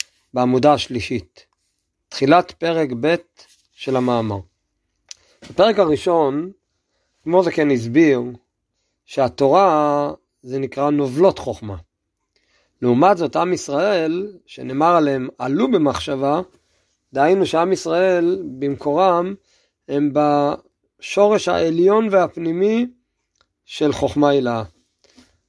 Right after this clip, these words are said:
ולכן עם ישראל הם נקראים מקור התורה. הם כביכול למעלה משורש התורה. בפרטיות יותר, הסביר האדמו"ר הזקן, שיש בעם ישראל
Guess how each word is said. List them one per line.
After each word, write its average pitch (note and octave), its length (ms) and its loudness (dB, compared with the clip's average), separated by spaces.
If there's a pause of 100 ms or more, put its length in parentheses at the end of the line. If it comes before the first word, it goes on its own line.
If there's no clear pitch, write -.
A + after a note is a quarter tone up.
(160)
ולכן G3 460 4 (200)
עם F#3 140 0
ישראל G3 360 2
הם F#3 240 0
נקראים F3 480 0
מקור G3 360 0
התורה. F3 380 0 (960)
הם C3+ 120 -6
כביכול D#3 500 2
למעלה F3 360 2
משורש D3+ 480 -6
התורה. A#2+ 320 -12 (1500)
בפרטיות B2 600 2
יותר, F3 520 2 (200)
הסביר B2+ 280 -6
האדמו"ר D#3+ 220 -2
הזקן, F#3+ 580 -2 (720)
שיש D#3+ 420 0
בעם D3+ 220 2
ישראל C#3+ 720 -2